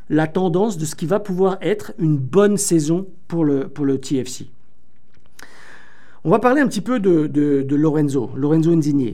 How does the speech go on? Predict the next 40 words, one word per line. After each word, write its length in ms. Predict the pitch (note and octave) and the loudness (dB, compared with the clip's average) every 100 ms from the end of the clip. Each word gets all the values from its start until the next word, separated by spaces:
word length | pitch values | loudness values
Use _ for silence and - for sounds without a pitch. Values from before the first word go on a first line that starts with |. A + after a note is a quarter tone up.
| - - | -8 -4
Il 140 | C#3+ | 0
a 80 | D#3+ | 2
joué 420 | F3 A3 G#3+ - - | 4 4 2 -2 -10
soixante 580 | - G#3+ G3 G#3 G3 | -4 -2 0 -2 -2
minutes. 480 | E3+ D3 A2+ - - - - - - - E3+ | 0 0 -2 -8 -14 -14 -12 -12 -14 -10 -2
Et, 360 | D3 D3+ D3 | -2 0 -2
et 60 | D#3 | 0
le 100 | F#3 | 2
coach 280 | D4 E4 G#3+ | 2 2 2
a 80 | |
dit 340 | E3 F#3+ B3 A#3+ | 0 0 -4 -4
qu'il 220 | F#3+ E3 | -2 0
est 40 | |
en 100 | F#3 | 0
contrôle 560 | D#3+ G#3 G#3 - B3+ A#3 | 0 -2 -2 -2 -2 -2
de 80 | F3+ | -4
son 220 | - F#3 | -4 -6
temps 240 | F#3+ F#3 | -4 -2
de 40 | F3 | -2
jeu 300 | E3 G3+ A3+ | 0 0 0
pour 240 | - D3+ | -4 -2
revenir 480 | E3 E3+ F3 F#3 F#3 | -2 0 0 0 0
en 80 | E3+ | -2
santé 400 | E3+ D#3+ G3 G3+ | -4 -4 0 0
ou 80 | F3+ | -2
faire 240 | F#3+ F3 | -4 -4
at-, 160 | D#3 - | -4 -6
attention. 580 | D#3+ D3+ C3+ - F#3+ G3+ - - - | -8 -6 -6 -4 -4 -4 -10 -14 -14
Ce 100 | - | -6
que 100 | A3 | -2
j'ai 100 | B3+ | -2
trouvé 320 | - A#3+ D4 | -2 0 2
quand 120 | A#3+ A3+ | 2 2
même, 160 | C4 | 0
c'est 140 | B3+ G#3+ | 0 -2
que 260 | A3 A#3+ | -2 -2
Insigne, 280 | A3+ G3 G3+ | -2 -2 0
il 180 | C4 D#3 | 2 2
était 160 | D3 | 2
pas 320 | D#3+ A#3+ A#3+ | 0 0 0